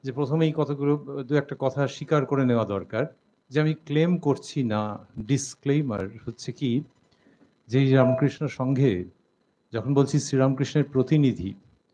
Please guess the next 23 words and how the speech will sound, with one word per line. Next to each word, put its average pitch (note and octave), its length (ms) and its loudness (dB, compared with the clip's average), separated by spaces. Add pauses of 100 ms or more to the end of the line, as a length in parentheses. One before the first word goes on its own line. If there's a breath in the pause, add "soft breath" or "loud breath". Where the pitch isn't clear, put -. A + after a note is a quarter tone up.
(380)
বা B2+ 80 -6
একটা B2+ 140 -4
কিছু C#3 200 0
বিশেষত্ব D#3+ 680 0
আছে D3 220 2
যার B2+ 160 0
সম্পর্কে B2 440 -4
বলতে A#2 320 -2
চলেছি, B2+ 500 -4 (720)
তাহলে C3+ 200 0
কখনোই E3 360 2
এরকম D3 340 2
নয় D3+ 180 2
যে D3 140 -2
তাঁরই D3+ 500 2
একমাত্র C3 600 0
আছে। F#2 260 -10 (800)
যতজন C#3 540 2
সংঘ C3 480 0
গুরু, C#3 460 2 (920)
সহসংঘাধ্যক্ষ, D#3 1300 0
অর্থাৎ A#2+ 520 -2 (340)
অধ্যক্ষ, C3 580 -2